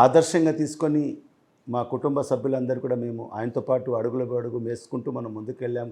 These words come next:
కాబట్టి మరి ఆ ఆత్మీయత మరి ఆ వైఎస్ కుటుంబంలోనే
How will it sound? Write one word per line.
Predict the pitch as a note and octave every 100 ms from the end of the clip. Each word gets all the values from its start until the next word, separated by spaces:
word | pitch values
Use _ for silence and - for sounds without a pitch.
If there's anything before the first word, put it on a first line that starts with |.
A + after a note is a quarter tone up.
| A2+
కాబట్టి | G2+ A#2+ - A2 - - _ _ _ _ _ _ _ -
మరి | C#3 E3 D#3 - A#2+
ఆ | C3+
ఆత్మీయత | E3 - G3 F#3+ F3+ F3+ D3 D3 - - _ _ _ _ _
మరి | B2+ C#3 B2+
ఆ | A#2+ A#2+
వైఎస్ | B2+ D#3 D#3+ C#3+
కుటుంబంలోనే | C3+ E3 E3 D#3+ D#3+ E3+